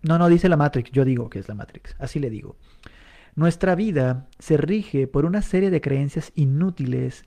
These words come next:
e inexactas en torno a la felicidad. Unas ideas ampliamente aceptadas por la sociedad porque todo el mundo sabe que son ciertas. A primera vista, estas creencias parecen tener sentido,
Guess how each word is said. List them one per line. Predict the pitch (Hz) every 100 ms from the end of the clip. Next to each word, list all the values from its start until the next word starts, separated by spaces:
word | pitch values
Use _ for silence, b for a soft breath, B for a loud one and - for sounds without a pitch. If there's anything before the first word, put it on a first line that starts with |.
| -
e | 156 156
inexactas | 196 185 196 - 208 190 _ 120 120 - -
en | 175 180
torno | - 202 170
a | 123
la | 113
felicidad. | 107 107 104 - - _ _ _ b b b b b
Unas | 240 294
ideas | 175 185 202
ampliamente | 202 185 185 165 165 170
aceptadas | 147 123 - 147 156
por | - 127
la | 117
sociedad | - 113 127 139 151 -
porque | 110 - 101 - _ - -
todo | 156 147 151
el | 160
mundo | 135 131 127 131
sabe | - 143 123 120 117
que | 101
son | 92 95
ciertas. | - 151 151 151 - - - - _ - b b b b -
A | 113
primera | 101 110
vista, | 151 165 - 120 123 _ - _
estas | - 170 220 -
creencias | 147 139 143 165
parecen | - 123 123 160
tener | 151 123 117
sentido, | - 151 262 269 -